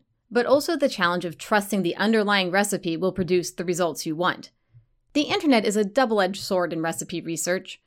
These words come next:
On the one hand, there are a lot of recipes out there freely available to try. On the other hand, while posting recipes is easy, posting a reliable recipe is hard. It involves testing, a knack for clear instruction,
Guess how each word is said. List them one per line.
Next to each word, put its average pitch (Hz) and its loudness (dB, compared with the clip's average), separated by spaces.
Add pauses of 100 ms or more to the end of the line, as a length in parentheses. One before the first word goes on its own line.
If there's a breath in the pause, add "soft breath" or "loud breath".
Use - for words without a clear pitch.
(180)
On 262 6
the 269 4
one 311 4
hand, 165 -6 (120)
there 247 2
are 175 6
a 175 2
lot 190 4
of 226 0
recipes 220 2
out 180 4
there 156 -6
freely 240 0
available 226 4
to 190 -4
try. - -2 (640 soft breath)
On 226 6
the 277 4
other 214 2
hand, - -12 (260)
while 180 4
posting 320 -2
recipes 262 -2
is 196 -4
easy, 233 -2 (300)
posting 277 0
a 190 4
reliable 180 2
recipe 156 -4
is 160 -6
hard. - 2 (440)
It 208 2
involves 185 2
testing, 220 0 (440)
a 180 -2
knack 170 2
for 180 -6
clear 185 -2
instruction, 214 -4